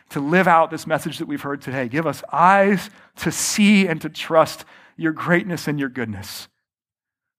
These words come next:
Give us the inclination to run to you,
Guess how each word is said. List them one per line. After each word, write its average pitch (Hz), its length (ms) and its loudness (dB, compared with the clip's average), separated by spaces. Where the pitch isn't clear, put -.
Give 180 200 4
us - 360 0
the 135 160 -2
inclination 160 680 0
to 139 140 -6
run 147 280 -2
to - 280 2
you, 127 300 2